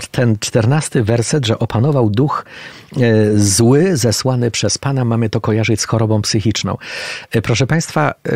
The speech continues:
e, to stwierdzenie, że opanował kogoś zły duch, możemy rozumieć zdecydowanie na dwa sposoby. Albo rzeczywiście opętanie przez złego ducha, czyli przez szatana, e,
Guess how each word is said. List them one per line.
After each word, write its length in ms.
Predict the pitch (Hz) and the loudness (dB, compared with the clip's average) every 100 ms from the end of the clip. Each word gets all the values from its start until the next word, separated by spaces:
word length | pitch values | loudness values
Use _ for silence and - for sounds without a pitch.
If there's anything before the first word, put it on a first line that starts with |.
| 113 - | -2 -2
e, 60 | - - | -6 -2
to 120 | 117 | -4
stwierdzenie, 560 | - 110 98 147 170 110 | 0 -2 0 0 0 0
że 160 | - | 0
opanował 420 | 113 98 104 143 | -2 0 0 0
kogoś 320 | 131 117 113 92 | -2 0 0 2
zły 260 | 101 127 | 2 2
duch, 200 | 120 143 | 2 0
możemy 320 | 117 113 123 | 0 0 0
rozumieć 380 | 117 107 120 110 - | 2 2 2 0 -2
zdecydowanie 800 | 101 95 95 107 - 107 101 110 | -2 -2 -2 -2 0 0 2 2
na 100 | 107 | 2
dwa 220 | 104 120 | 2 0
sposoby. 500 | - - - - - - | -2 -4 -6 -8 -8 -4
Albo 280 | 131 139 101 | 0 0 0
rzeczywiście 540 | 101 - 104 - - - | -2 -4 -4 -4 -6 -4
opętanie 920 | 143 - 107 98 - 104 73 - 220 - _ - - - - | -6 -4 -4 -2 -4 -4 -4 -6 -6 -8 _ -20 -20 -20 -10
przez 320 | - 113 - | -2 -2 0
złego 480 | 104 107 127 135 113 | 0 2 2 2 0
ducha, 460 | 104 113 - 120 131 | 2 0 0 -4 -2
czyli 240 | 123 104 | 0 0
przez 260 | - 107 - | -2 -2 -2
szatana, 760 | - 107 104 - - - 262 - - - - - - - - - - - | -2 -2 -2 -2 -2 -2 -4 -8 -16 -14 -10 -8 -8 -8 -12 -18 -16 -2
e, 380 | 120 110 107 | 0 2 2